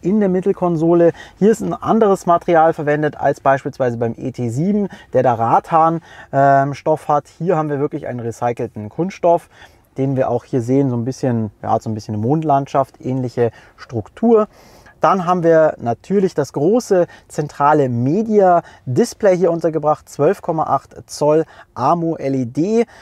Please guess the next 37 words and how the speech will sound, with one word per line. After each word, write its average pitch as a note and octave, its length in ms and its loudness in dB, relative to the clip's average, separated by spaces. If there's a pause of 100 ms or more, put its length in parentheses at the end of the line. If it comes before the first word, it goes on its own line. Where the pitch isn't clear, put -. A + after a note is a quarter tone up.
(300)
Display, F#3 400 2
um F#3 160 2
genau E3+ 280 2
zu - 140 -10
sein. D#3 480 0
Das F3 220 -4
ist F3 120 -16
das D#3 140 -4
zentrale C#3+ 440 -2
Bedienelement D#3+ 840 -6
auch C3+ 220 0
hier C#3+ 200 -6
für C3 140 -12
das A2+ 200 -8
Fahrzeug. E3 520 -2 (300)
Hier F3+ 260 0
steuern E3 420 2
wir D#3+ 140 0
nämlich D#3 400 -6
unter G#3+ 400 -2
anderem D3 400 -2 (320)
nicht F3 260 -4
nur D3+ 280 0
Ladeanschluss E3+ 800 0
oder B2 160 -2
Heckklappe F3+ 420 -2
zu - 140 -10
öffnen, C#3 440 -2
sondern C#3 520 -2 (260)
wir D3+ 300 2
nehmen C#3 340 -2
hier C3 380 0
auch B2+ 240 0
die B2 100 -12
komplette A2 440 -8
Sitzposition F3+ 760 -2
vor C#3 360 2